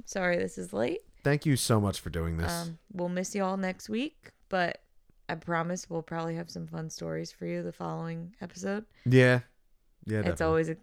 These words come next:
Speaker 1: an interesting time when we go down there.
Speaker 2: Mm-hmm.
Speaker 1: Um, yeah, so, um, rate, review, follow, subscribe,
Speaker 2: Please.
Speaker 1: whatever. Follow us on Instagram.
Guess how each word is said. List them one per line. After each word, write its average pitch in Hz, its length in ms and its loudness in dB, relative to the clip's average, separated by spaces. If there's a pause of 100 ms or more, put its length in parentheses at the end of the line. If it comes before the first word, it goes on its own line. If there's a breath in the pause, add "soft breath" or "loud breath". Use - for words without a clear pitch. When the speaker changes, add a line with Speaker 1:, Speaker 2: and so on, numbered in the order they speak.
(140)
Speaker 1:
an 160 120 -4
interesting 165 760 -4
time 170 360 -4
when 175 140 -4
we 170 100 -2
go 165 160 0
down 165 300 -4
there. 208 220 -6 (120)
Speaker 2:
Mm-hmm. - 560 -2
Speaker 1:
Um, 175 580 -2 (1120)
yeah, 220 320 -4
so, 165 440 -6 (960)
um, 147 500 -6 (800)
rate, 190 320 -4 (300)
review, 180 500 -4 (140)
follow, 214 480 -4 (100)
subscribe, 208 600 -8 (140)
Speaker 2:
Please. - 140 -6
Speaker 1:
whatever. 233 340 0 (760)
Follow 180 260 2
us 180 100 -6
on 170 120 -2
Instagram. 226 800 -4